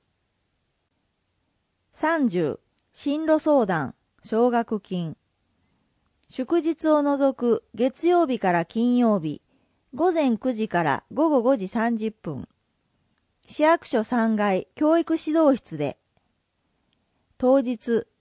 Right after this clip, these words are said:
電話相談もできます。内線三六三と三六四。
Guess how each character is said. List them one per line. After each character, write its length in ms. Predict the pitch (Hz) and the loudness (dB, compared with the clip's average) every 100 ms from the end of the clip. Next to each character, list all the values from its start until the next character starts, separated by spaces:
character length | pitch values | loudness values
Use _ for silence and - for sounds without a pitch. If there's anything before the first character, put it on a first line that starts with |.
| - | -4
電 240 | 247 320 | -2 0
話 140 | 339 339 | 0 2
相 220 | 349 320 | 2 2
談 200 | 233 196 | 2 0
も 120 | 151 | -4
で 100 | 147 | -8
き 160 | - 156 | -10 -8
ま 220 | 151 156 | -8 -8
す。 160 | - _ _ _ _ _ _ _ _ _ _ | -12 _ _ _ _ _ _ _ _ _ _
内 340 | 214 254 285 | 0 2 2
線 340 | 269 254 240 220 _ _ _ | 0 2 2 0 _ _ _
三 360 | - 320 330 | -4 -2 0
六 280 | 330 320 202 | -2 -2 -6
三 340 | - 190 180 | -4 -4 -4
と 300 | 165 170 170 - | -4 -4 -4 -4
三 360 | - 269 311 | -4 -2 0
六 280 | 302 302 175 | -2 -2 -2
四。 300 | 175 180 127 | -2 -2 -6